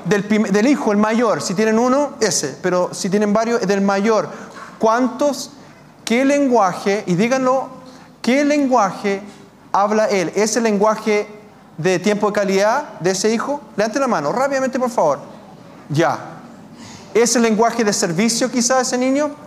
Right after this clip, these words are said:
Significa que ustedes van, lo ayudan con los zapatos, con la pieza,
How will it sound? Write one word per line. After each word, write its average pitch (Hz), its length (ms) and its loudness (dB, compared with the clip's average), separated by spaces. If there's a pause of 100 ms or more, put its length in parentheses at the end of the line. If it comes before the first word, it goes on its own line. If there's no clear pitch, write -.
Significa 208 380 2
que 202 100 4
ustedes 196 320 2
van, 208 320 2
lo 196 60 4
ayudan 190 260 2
con 196 140 -2
los 180 100 -2
zapatos, 196 460 0
con 185 120 0
la 170 140 0
pieza, 196 540 2